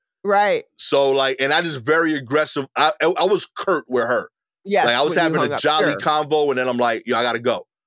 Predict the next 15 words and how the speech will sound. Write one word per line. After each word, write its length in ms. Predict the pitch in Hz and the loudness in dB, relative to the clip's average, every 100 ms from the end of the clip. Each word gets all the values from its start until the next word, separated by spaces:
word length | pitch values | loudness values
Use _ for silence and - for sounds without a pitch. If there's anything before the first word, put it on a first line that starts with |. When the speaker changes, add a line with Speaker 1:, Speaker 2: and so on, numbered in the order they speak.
| _ _ _ - | _ _ _ -4
Speaker 1:
Right. 280 | 160 113 - _ _ _ _ - | -2 -2 -6 _ _ _ _ -10
Speaker 2:
And 140 | 107 | -4
hung 240 | 117 117 113 | -2 -2 0
up, 240 | 107 - - | -2 -4 -8
and 120 | 110 | -2
then 120 | 123 | -2
I 80 | 120 | -2
took 280 | - 147 127 | -2 -2 -2
fifteen 460 | - 143 - 139 131 | -6 -6 -4 -6 -4
minutes 280 | 127 107 - | -4 -6 -10
to 60 | |
come 180 | - 117 | -6 -4
home. 180 | 120 92 _ _ _ - | -4 -6 _ _ _ -4
Speaker 1:
Right, 320 | 185 143 - - | -2 -2 -4 -4
yeah. 280 | 156 92 | -4 -4